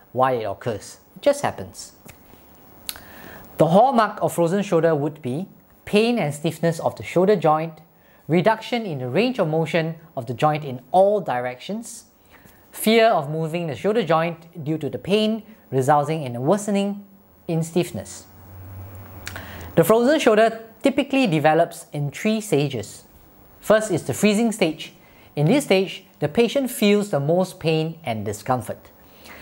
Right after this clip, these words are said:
As the pain worsens, the shoulder becomes more and more stiff with loss of range of motion. Secondly is the frozen stage. In the frozen stage, the pain actually reduces,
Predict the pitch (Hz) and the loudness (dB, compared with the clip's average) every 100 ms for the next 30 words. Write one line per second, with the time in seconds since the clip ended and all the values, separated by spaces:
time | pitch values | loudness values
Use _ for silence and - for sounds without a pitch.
0 | - 143 143 160 196 240 196 170 170 175 | -4 0 2 2 4 4 4 2 2 -4
1 | 175 - - _ 127 - 202 214 233 156 | -4 -12 -20 _ -12 0 2 4 2 -2
2 | 156 160 151 - 156 160 214 240 165 165 | -2 -2 -2 -10 -4 2 4 4 0 0
3 | 175 - 175 170 - - _ _ 139 131 | -2 -2 -4 -4 -10 -20 _ _ -4 -2
4 | 143 165 214 214 - 135 - 151 151 147 | 4 4 4 2 -4 -4 0 0 0 -4
5 | - 110 - 107 104 92 - - _ - | -2 -2 -2 -4 -4 -8 -14 -20 _ -20
6 | - - - - - - - - - - | -20 -20 -20 -20 -20 -20 -20 -20 -20 -20
7 | - - 180 190 185 196 196 196 - 147 | -2 2 4 4 4 2 0 -2 0 2
8 | - - 202 214 214 240 240 277 254 - | 2 0 4 4 4 2 2 0 -2 -12
9 | - _ _ _ _ _ _ _ _ - | -16 _ _ _ _ _ _ _ _ 0
10 | 185 170 160 208 240 302 - 175 165 - | 2 4 4 2 2 -2 0 -2 -2 -12
11 | _ 147 151 - 220 233 175 - 190 143 | _ -6 -6 0 0 2 -2 -2 -2 -2
12 | 135 151 147 143 - - - | 0 2 0 -2 -10 -14 -16